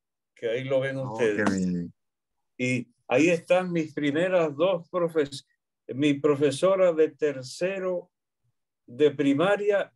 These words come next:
Speaker 1: y de séptimo curso, que están caminando las dos en esta, en este país todavía. Que yo dije una vez, "Yo no puedo ser tan viejo si tengo viva la profesora de tercero de primaria".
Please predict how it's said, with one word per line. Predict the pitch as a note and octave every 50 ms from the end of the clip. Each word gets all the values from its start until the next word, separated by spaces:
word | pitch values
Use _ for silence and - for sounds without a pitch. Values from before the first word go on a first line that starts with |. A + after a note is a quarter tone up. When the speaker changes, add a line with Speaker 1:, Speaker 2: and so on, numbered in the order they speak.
| _
Speaker 1:
y | - C#3
de | C3+ C3+ B2+
séptimo | B2 - - - F#3 F#3 F3 F3 - _ - C#3+ C3+ A#2+ G#2+ G2+ -
curso, | - C#3+ C3+ A#2+ A2+ - - - - E2 - _ _ _ _ _ _ _ _ _ _ _ _ _ _ _ _ _ _
que | - A#2+
están | A2+ - - D#3 D#3+ F3 F#3+ F#3
caminando | F3 F3 E3+ E3 E3 D3+ D3+ E3 E3+ F3 F3 F3 E3+
las | D#3+ D#3 C#3+ C3 B2+
dos | D3 D#3+ E3+ D#3+ D3+ C#3
en | C#3 D3+
esta, | D3+ - - D#3+ D3 C#3 C3
en | C3+ C3 C3+
este | D3 D3 - D#3+
país | - - C3+ C3 C#3+ C#3+ C#3
todavía. | _ C#3+ B2+ A#2+ A#2+ A#2 A#2+ C3+ B2+ A2 G#2 - _ _ _ _ _ _ _ _ _ _ _ _ _ _ _ _ _ _ _ _
Que | A2+ A2
yo | A#2 B2+ C#3
dije | D3 D3+ D3+ D#3+
una | D#3 D3+ C#3+ C3
vez, | C#3 C#3+ C3 C3+ - _ _ _ -
"Yo | A2 B2 B2
no | C3+ C3+ C3+
puedo | D#3 D#3+ D#3+ F#3 F3
ser | E3+ - F#3 F3+ E3 D3
tan | - D3 C3 A#2 A2+
viejo | B2 C#3+ D#3 D#3+ C#3+ C3+ B2+
si | A#2 - B2+ A#2
tengo | - - D3 D3 C#3 C#3 C3+ A2+ - _ _ _ _ _
viva | - D3+ D#3+ D#3 C#3+ C#3
la | C3 C3 A#2 -
profesora | C3 B2+ B2 B2 A#2+ - - D3 D3+ C#3+ C3+ B2+
de | B2
tercero | B2 - B2 A2 G#2+ - - D3 C#3+ C#3 C3 B2+
de | B2 A#2
primaria". | - B2+ A#2+ A#2+ A#2+ B2 - - D#3+ D#3+ D#3